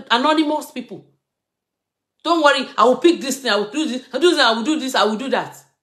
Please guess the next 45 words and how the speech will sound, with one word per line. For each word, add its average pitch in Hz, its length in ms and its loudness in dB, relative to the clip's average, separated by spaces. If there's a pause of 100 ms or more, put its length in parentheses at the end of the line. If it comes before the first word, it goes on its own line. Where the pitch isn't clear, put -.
(680)
Ẹni 285 160 2
tẹ́ 359 140 4
ẹ 294 80 4
rò 214 120 0
pé 240 60 -2
ó 254 100 2
lè, 240 120 -2 (260)
kò 202 80 0
lè 196 120 2 (140)
rí 220 160 -6
àánú 196 360 -2
ni. 185 120 -8 (200)
Ẹ 294 120 0 (100)
ní 392 140 2
ẹ, 277 100 4 (220)
bàbá 269 260 4
yìí 311 180 2
sì 294 140 -6
tán 254 140 0
ní 302 80 -6
kò 285 100 -2
lè, 240 120 -2
wọ́n 202 140 -4
lè 190 40 -2
dá 214 120 -2
five 262 260 -4
naira 208 260 -4
fún. 190 180 -14 (200)
Ọmọ 359 220 -6
almost 349 240 -6
two 359 80 -2
hundred 302 240 0
and 262 100 0
fifty 285 260 -14
thousand 240 320 -2
naira 208 260 -2
ló, 208 100 -8 (120)
ló, 233 160 -10
ló, 226 180 -10
ló, 226 120 -12 (240)
náà 240 140 -4
ti 196 80 -14
dá 220 120 2
fún 214 160 -6
báyìí. 196 180 -8